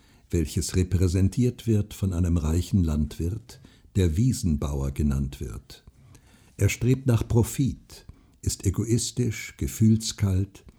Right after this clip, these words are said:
schlägt aus der Not seiner Mitmenschen noch Kapital und ist der Natur entfremdet. Die Natur rächt sich dafür, und die Dorfbevölkerung leidet, unterwirft sich, ist passiv.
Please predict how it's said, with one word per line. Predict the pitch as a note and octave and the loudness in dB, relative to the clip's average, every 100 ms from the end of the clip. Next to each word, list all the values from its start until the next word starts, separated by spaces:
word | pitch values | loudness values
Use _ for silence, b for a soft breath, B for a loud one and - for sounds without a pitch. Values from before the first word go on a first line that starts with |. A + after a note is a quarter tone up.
| b b b | b b b
schlägt | - - A2+ A2 | -12 2 4 4
aus | G#2+ - | -2 2
der | G#2+ | 4
Not | G#2 G#2+ C3 - | 6 4 0 0
seiner | G#2+ F#2+ | 2 4
Mitmenschen | F2+ F#2 - G2+ G2 - G2+ | 4 2 2 4 4 0 0
noch | E2 - | 0 -2
Kapital | - D2+ C#2 - D2 D2+ E2 D#2 b b b b b | -6 -6 -6 -6 -4 0 -2 -4 b b b b b
und | - G2+ A2 | 2 2 2
ist | - - | -2 0
der | F2 | 2
Natur | D2 - - F2+ F2+ - - | 0 -4 -4 -2 -2 -6 -2
entfremdet. | F2+ - - F2 C2 - - - - _ _ _ b b b b b b b | -2 -2 -2 -2 -2 -6 -18 -20 -20 _ _ _ b b b b b b b
Die | A#2 | 6
Natur | A2+ A2+ C#3 C3+ A#2+ | 6 4 4 4 4
rächt | C3+ - - | 2 0 -10
sich | - C#2 - | -8 -8 -6
dafür, | C#2+ - - C2+ A#1+ - _ b b b b b | -8 -6 -8 -8 -10 -16 _ b b b b b
und | - E2 | -4 0
die | F2 | 2
Dorfbevölkerung | A#2 C3 - - A2+ A2 A2 A2 G#2+ G#2 G#2 - | 2 0 -2 -2 0 2 2 2 0 2 2 0
leidet, | E2+ E2 D#2 C2+ G#2+ - - _ - | 0 0 0 -2 -4 -6 -16 _ -4
unterwirft | F2 E2 D#2 F#2 F#2+ - - | -2 -2 -2 -2 -4 -8 -8
sich, | F#2+ F#2+ - - _ _ | -6 -8 -12 -20 _ _
ist | - - - | -6 -6 -4
passiv. | F2+ E2 - B1+ - - - | -4 -4 -6 -10 -12 -20 -20